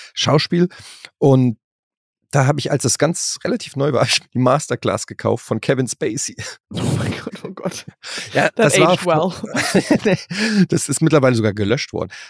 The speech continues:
Speaker 1: Ähm, <clears throat> also das war natürlich vor dem MeToo-Skandal.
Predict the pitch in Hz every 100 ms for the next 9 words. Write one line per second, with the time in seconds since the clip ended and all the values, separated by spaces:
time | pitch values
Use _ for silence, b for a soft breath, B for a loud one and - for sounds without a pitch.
0 | B - 139 135 - 240 226 190 220 131
1 | - 175 131 127 123 131 127 135 - -
2 | 131 123 120 - 170 - 101 98 107